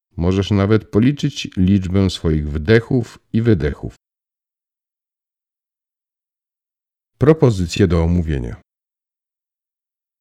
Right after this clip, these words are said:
Czy zauważyliście, czego doświadczyliście? Czy zauważyliście jakieś konkretne myśli? Czy zauważyliście, że wasz umysł skupił się na jakiejś myśli, przez to odleciał od ćwiczenia?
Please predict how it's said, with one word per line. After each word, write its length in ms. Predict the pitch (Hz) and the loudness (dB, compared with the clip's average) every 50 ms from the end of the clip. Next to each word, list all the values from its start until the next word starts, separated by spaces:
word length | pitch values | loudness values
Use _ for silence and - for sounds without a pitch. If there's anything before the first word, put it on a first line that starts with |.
| _ _ _ _ _ - | _ _ _ _ _ -8
Czy 180 | - - 107 | -2 -2 0
zauważyliście, 840 | 101 113 120 117 113 110 117 117 123 151 170 180 165 - - - 135 | 2 2 2 2 4 4 2 2 4 2 2 2 2 0 -2 -4 -4
czego 360 | - - - 117 101 110 107 | -4 0 -2 0 2 2 2
doświadczyliście? 1040 | 92 95 90 - - - 87 - - - - 76 69 65 - - - - 85 90 110 - _ _ _ _ _ _ _ _ _ _ _ _ _ _ _ _ | 2 0 -4 -4 -4 -6 -6 -6 -8 -8 -6 -6 -6 -6 -8 -10 -10 -8 -8 -8 -8 -10 _ _ _ _ _ _ _ _ _ _ _ _ _ _ _ _
Czy 180 | - - 104 101 | -6 -4 -2 0
zauważyliście 840 | 104 113 107 113 113 117 117 117 135 160 170 170 - - - 131 | 2 2 2 2 2 0 0 2 2 0 0 0 -2 -4 -2 0
jakieś 300 | 123 107 - - 101 - | 0 0 2 -2 -4 -4
konkretne 600 | - - 104 95 85 - 104 110 - - 127 120 | -2 -2 -2 -2 0 0 0 0 0 0 0 0
myśli? 520 | 104 90 82 78 - - - 90 90 110 135 _ _ _ _ _ _ _ _ _ _ _ _ _ _ _ - | 2 2 0 -2 -4 -6 -6 -4 -4 -4 -6 _ _ _ _ _ _ _ _ _ _ _ _ _ _ _ -8
Czy 220 | - - 113 107 98 | -2 2 2 2 4
zauważyliście, 1080 | 95 107 101 104 104 98 104 101 104 123 139 147 113 85 - - - - 80 82 90 | 4 4 4 4 4 4 2 2 2 2 2 2 2 0 -2 -6 -6 -2 0 0 0
że 180 | 95 95 95 90 | 0 -2 -2 0
wasz 300 | 92 101 98 - - - - | 0 -2 -2 -4 -6 -2 0
umysł 440 | 127 131 127 127 - - - - | 2 2 2 2 0 -4 -14 -14
skupił 500 | 104 - - - - 175 165 - 151 135 | -14 -14 -10 -4 -2 -2 0 0 0 0
się 180 | 127 - - 104 | 0 0 0 2
na 120 | 101 95 | 2 2
jakiejś 340 | 92 87 78 - - 80 80 | 2 0 0 -2 -2 -2 -2
myśli, 440 | 85 92 104 104 - - - 117 120 | 0 0 0 -2 -2 -4 -6 -8 -8
przez 440 | - - - - 107 92 - - - | -8 -6 0 0 0 0 0 -4 -2
to 200 | - 98 92 - | -2 -2 0 0
odleciał 720 | - 123 139 143 143 139 131 123 - 127 120 120 - - 95 | 2 2 2 4 4 2 2 2 2 2 2 2 2 0 -4
od 160 | - - - | -6 -6 -14
ćwiczenia? 680 | - - - 104 98 - 95 82 78 85 90 127 156 | -16 -10 -10 -8 -4 -2 -2 -2 -2 -2 -2 -4 -4